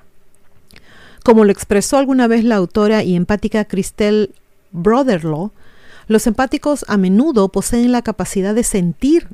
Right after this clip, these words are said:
a los demás en muchos niveles diferentes, lo que incluye la capacidad de comprender íntimamente lo que una persona desea, anhela, siente, sufre o piensa en el momento,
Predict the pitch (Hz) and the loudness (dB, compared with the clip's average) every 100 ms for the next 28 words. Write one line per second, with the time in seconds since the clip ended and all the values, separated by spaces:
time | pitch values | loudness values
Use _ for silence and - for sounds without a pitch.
0 | - - 196 190 170 180 196 285 262 - | -20 -2 0 2 0 0 0 0 -4 -6
1 | 180 180 240 320 - 175 175 175 175 160 | -2 0 0 -2 -4 -6 -4 -4 -4 -6
2 | 180 147 143 123 - - - - - - | -8 -8 -10 -12 -16 -20 -20 -20 -12 -4
3 | 339 359 277 269 254 254 269 254 247 - | 0 0 2 2 2 0 -2 -4 -6 -6
4 | 208 196 214 233 220 220 185 196 - 202 | -4 -2 -4 -2 -2 0 0 -2 0 -2
5 | 196 208 208 196 185 214 196 160 165 175 | 0 0 2 0 0 0 -2 -2 -4 -4
6 | - - - 175 175 196 - 185 160 160 | -4 -6 -4 -4 -2 -2 -2 -2 -2 -2
7 | 170 175 160 160 160 170 175 - 185 160 | -4 -2 -2 -2 -2 -2 0 2 2 0
8 | 160 - 190 - 220 190 202 190 - 196 | -2 -6 -8 0 0 0 -4 -8 -6 -2
9 | 262 294 190 - - - - 185 165 156 | 0 2 2 -2 -12 -18 -8 -4 -2 -4
10 | 151 156 147 135 | -4 -6 -8 -12